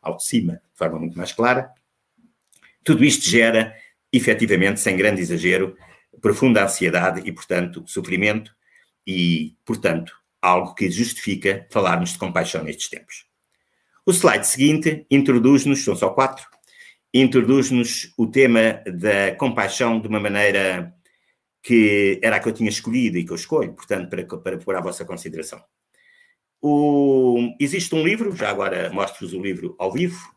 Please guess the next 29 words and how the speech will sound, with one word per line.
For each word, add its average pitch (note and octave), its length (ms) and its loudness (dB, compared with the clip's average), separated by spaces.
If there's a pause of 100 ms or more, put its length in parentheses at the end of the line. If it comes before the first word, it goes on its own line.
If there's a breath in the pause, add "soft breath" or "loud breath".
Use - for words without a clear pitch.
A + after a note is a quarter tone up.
enfim, - 320 -6
com - 220 -16
páginas E3+ 360 -8
e F3+ 60 -2
tudo. F3 300 0 (440)
Este - 240 0
Compassionomics, A#2 1120 4 (420)
portanto, G#2 320 2
é A#2 60 8
um A2+ 120 8
livro, G#2+ 480 4
eh, F#2+ 240 6
de F#2 220 -4
dois G#2+ 200 0
mil G#2 160 0
e F#2+ 60 -6
dezanove, A#2+ 480 -2
portanto, F2+ 300 -8
do F2+ 60 -6
ano F2+ 120 -6
passado, B2+ 400 -4 (640 soft breath)
feito D#3+ 220 4
por C#3+ 100 2
dois C3 300 6
investigadores, A#2+ 680 2
dois G2+ 200 -4
médicos, G2 720 -2
eh, F2 220 -4
americanos, C3+ 720 -2